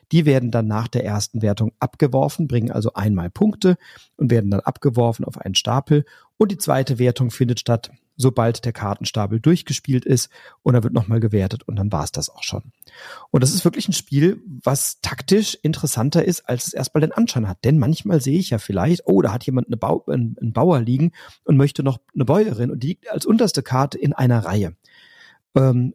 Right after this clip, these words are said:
und vielleicht möchte ich diese Karte gar nicht haben, ich biete aber darauf, damit ich diese untere Karte dann tilgen kann, wenn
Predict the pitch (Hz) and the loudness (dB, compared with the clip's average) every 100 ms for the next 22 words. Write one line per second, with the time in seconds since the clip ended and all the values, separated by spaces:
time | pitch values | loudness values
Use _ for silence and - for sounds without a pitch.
0 | - 147 135 - - _ - 127 127 196 | 0 0 0 -4 -18 _ 0 0 2 2
1 | 226 185 - 127 - 113 113 110 113 - | 0 -2 -4 -2 -2 -4 -2 -2 -2 -2
2 | 101 117 - - 254 - 135 123 117 98 | -2 -2 -4 -4 -4 0 0 0 0 0
3 | 101 156 - - - - 127 151 - 180 | 0 0 -6 -20 -8 0 2 0 -2 0
4 | 175 - 214 165 120 - 107 120 151 165 | 0 2 2 4 0 -2 0 2 2 2
5 | - _ _ 127 131 135 - 220 143 113 | -2 _ _ 0 0 0 -2 -2 -2 -4
6 | 113 139 147 127 139 147 | -4 -4 0 2 4 2